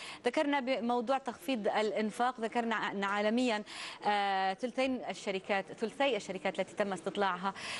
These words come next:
آه، ترى بأن تخفيض عدد ال-، آه، العمالة لديها، آه، هو ال-، الحل الأنسب أو أكثر شيء ممكن يعطي يعني،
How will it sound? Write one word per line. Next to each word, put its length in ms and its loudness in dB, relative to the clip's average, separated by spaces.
آه، 300 4
ترى 300 2
بأن 360 0
تخفيض 520 0
عدد 600 0
ال-، 520 0
آه، 320 2
العمالة 500 2
لديها، 440 0
آه، 400 2
هو 400 2
ال-، 360 -2
الحل 520 0
الأنسب 680 0
أو 400 2
أكثر 380 -2
شيء 240 0
ممكن 360 0
يعطي 360 -2
يعني، 340 0